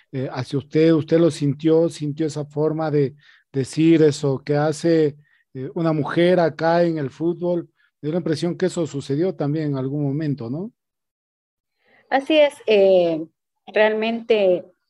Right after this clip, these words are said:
Speaker 2: este es un tema de discriminación también. Eh,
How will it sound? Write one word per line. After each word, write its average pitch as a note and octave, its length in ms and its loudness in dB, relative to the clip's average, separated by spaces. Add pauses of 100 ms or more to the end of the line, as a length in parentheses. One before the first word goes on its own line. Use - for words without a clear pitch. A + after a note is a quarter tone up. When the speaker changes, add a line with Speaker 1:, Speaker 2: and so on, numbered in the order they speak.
(120)
Speaker 2:
este A3+ 240 -4
es A#3+ 100 -4
un G#3+ 140 -6
tema G#3 260 -2
de F3+ 140 2
discriminación F3+ 800 -6
también. F#3+ 480 -4 (500)
Eh, F3+ 540 -2